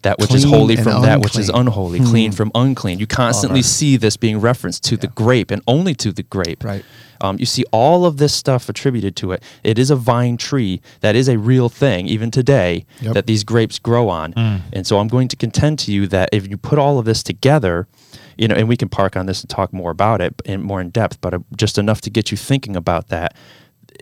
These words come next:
Speaker 1: that it was a grape that they ate. And what was the first thing that happened from that, that grape? As you'll see when we get into Noahic and stuff like the covenant,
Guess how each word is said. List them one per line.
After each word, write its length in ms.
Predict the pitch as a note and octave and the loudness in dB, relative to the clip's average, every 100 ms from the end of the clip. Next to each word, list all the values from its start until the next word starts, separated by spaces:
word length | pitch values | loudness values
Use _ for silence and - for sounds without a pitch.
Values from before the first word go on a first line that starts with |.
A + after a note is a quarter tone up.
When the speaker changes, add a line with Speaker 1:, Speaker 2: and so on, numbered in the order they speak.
| - | -8
Speaker 1:
that 180 | G#2+ G2 | -2 -2
it 120 | F#2+ | 0
was 180 | G2+ F#2+ | -2 -2
a 80 | |
grape 380 | F2+ G#2+ A#2 - | -2 2 2 2
that 140 | G#2+ - | -2 -4
they 140 | F#2+ F#2 | -4 -2
ate. 160 | F2+ - | -4 -2
And 100 | G2+ | 0
what 100 | B2 | 0
was 100 | B2 | 0
the 80 | |
first 360 | A2 - B2+ - | 0 0 0 0
thing 160 | C3 A#2 | 0 0
that 100 | A2 | 0
happened 380 | A#2 A2+ G#2 | 0 0 -2
from 180 | - G2+ | -2 -2
that, 220 | G2 F#2 - - _ | -2 -4 -6 -18 _
that 200 | G#2 F#2 | -2 -2
grape? 340 | - A#2 G#2 G2+ | 0 2 2 -2
As 140 | F#2 | -2
you'll 80 | G2+ | -2
see 340 | - G#2+ G2+ | -2 0 0
when 160 | G2 F#2+ | -2 -4
we 80 | G2 | -4
get 120 | G2 | -4
into 180 | F#2+ F#2+ | -4 -6
Noahic 540 | F#2+ F#2+ F#2+ F#2+ G2 | -6 -4 -2 -4 -6
and 120 | F2+ | -8
stuff 220 | - F#2+ F#2 | -8 -8 -8
like 180 | E2+ | -8
the 120 | - - | -8 -8
covenant, 480 | G2 F2+ F#2 - | -6 -6 -6 -8